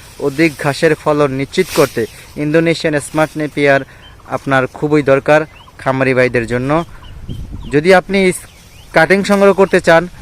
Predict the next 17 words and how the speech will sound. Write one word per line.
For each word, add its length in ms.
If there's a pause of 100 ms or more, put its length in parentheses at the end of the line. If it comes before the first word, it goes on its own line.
(160)
তাহলে 340
স্ক্রিনে 360
দেওয়া 180
নাম্বারে 340
যোগাযোগ 420
করবেন। 360 (360)
বাংলাদেশের 600 (100)
প্রত্যেকটা 540
জেলা, 400
উপজেলায় 760 (580)
কুরিয়ারের 420
মাধ্যমে 420 (240)
কাটিংগুলো 720
আপনার 360
হাতে 380
পৌঁছে 240
দেই 160